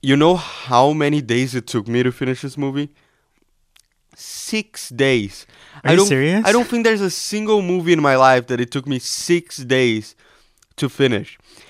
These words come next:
Speaker 1: And I finished as homework for this show, 'cause I was like, I didn't wanna finish it, but I was like, "If I am gonna put this <laughs> on my worst list, I have to finish it." So I
Speaker 2: Look.
Speaker 1: finished it,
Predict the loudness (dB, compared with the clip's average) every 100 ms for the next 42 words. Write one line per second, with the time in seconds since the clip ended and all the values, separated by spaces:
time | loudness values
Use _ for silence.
0 | _ -2 0 0 2 2 2 0 2 2
1 | 0 -4 0 2 2 -2 -2 -4 -2 -4
2 | -2 0 0 -2 -6 -2 -2 -2 -4 -4
3 | -6 _ _ _ _ 0 0 2 4 4
4 | 4 4 4 4 -2 -2 -2 -2 -4 -6
5 | -2 0 0 -2 -6 _ _ _ _ _
6 | -12 -4 -2 2 0 0 -2 -2 -2 2
7 | 2 4 0 -2 -6 -8 -8 -20 -20 -14
8 | -6 0 0 0 -6 -4 -4 -6 -8 -10
9 | -14 -18 -18 _ _ -14 -4 -2 2 2
10 | 2 2 2 0 0 2